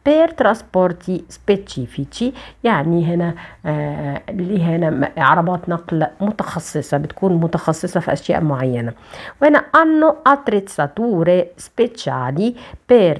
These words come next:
trasportare persone o cose، يعني بيكون لديهم،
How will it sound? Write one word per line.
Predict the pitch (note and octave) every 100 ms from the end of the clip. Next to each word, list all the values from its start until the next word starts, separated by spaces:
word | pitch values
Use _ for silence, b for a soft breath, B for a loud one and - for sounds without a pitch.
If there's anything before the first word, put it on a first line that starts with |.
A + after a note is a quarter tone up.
| -
trasportare | G#3+ A#3+ - D4+ D4+ G3 F3+ F3 F3+ F3+ -
persone | E3+ E3+ - G#3 A3 G#3+ G#3+ - _ _ _
o | G3+ G3+
cose، | G3 C#3 C3 C3+ C#3 C3+ B B _
يعني | C4+ F3+ E3 -
بيكون | F3 - G#3 F3
لديهم، | D#3+ E3 E3 D3 E3